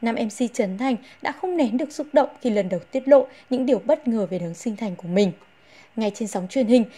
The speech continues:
M C Trấn Thành đã bật khóc nức nở, đến đỏ hoe hai con mắt. Anh nói, "Tôi chưa bao giờ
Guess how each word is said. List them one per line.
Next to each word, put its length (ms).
M 80
C 180
Trấn 200
Thành 180
đã 120
bật 180
khóc 200
nức 160
nở, 240
đến 180
đỏ 200
hoe 120
hai 200
con 220
mắt. 140
Anh 220
nói, 320
"Tôi 140
chưa 160
bao 140
giờ 220